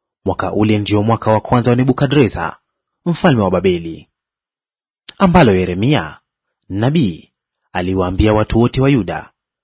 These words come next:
na wenyeji wote wa Yerusalemu, kusema, "Tangu mwaka wa kumi na tatu wa kutawala kwake Yosia mwana wa Amoni mfalme wa Yuda,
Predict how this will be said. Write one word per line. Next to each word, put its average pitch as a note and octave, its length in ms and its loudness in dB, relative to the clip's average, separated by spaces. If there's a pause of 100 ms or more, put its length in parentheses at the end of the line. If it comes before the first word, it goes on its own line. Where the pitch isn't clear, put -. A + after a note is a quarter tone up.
(220)
na F#2+ 100 -4
wenyeji A2 320 0
wote F3 260 4
wa - 20 0
Yerusalemu, F#2 640 -6 (640)
kusema, A#2 680 -4 (1200)
"Tangu D#3 320 2
mwaka B2+ 260 0
wa A#2+ 60 4
kumi C#3 280 0
na G#2 100 -2
tatu - 300 -4
wa F#2 60 -4
kutawala F#2 400 -4
kwake F#2 320 -4
Yosia G#2+ 520 0 (800)
mwana G#2+ 240 0
wa A#2+ 100 0
Amoni G2+ 520 -2 (460)
mfalme D#3 360 0
wa F2+ 80 -4
Yuda, A2 400 -2